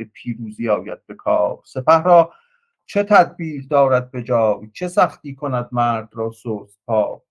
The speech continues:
نبرد آزمای جهان دیده گفت، که پیروزی آن پهلوان راست جفت. که در لشکر چون تو شاهی بود، به فر تو یک تن سپاهی بود.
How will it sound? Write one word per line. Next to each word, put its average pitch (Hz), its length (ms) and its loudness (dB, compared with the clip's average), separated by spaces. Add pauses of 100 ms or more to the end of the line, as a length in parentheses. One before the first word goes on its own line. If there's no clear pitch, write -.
نبرد 202 420 0
آزمای 170 840 -4
جهان 143 380 -6
دیده 127 320 -8
گفت، 151 540 -6
که 135 80 -8
پیروزی 123 680 -8
آن 143 200 -4
پهلوان 127 640 -4
راست 147 480 2
جفت. 135 540 -6
که 135 80 -10
در 123 140 0
لشکر 123 680 -4 (120)
چون 123 320 -4
تو 123 160 -6
شاهی 143 640 4
بود، 110 400 -4 (580)
به 131 80 -6
فر 127 520 2 (120)
تو 131 100 -8
یک 120 280 -8
تن 117 300 -4 (960)
سپاهی 131 640 0
بود. 95 360 -8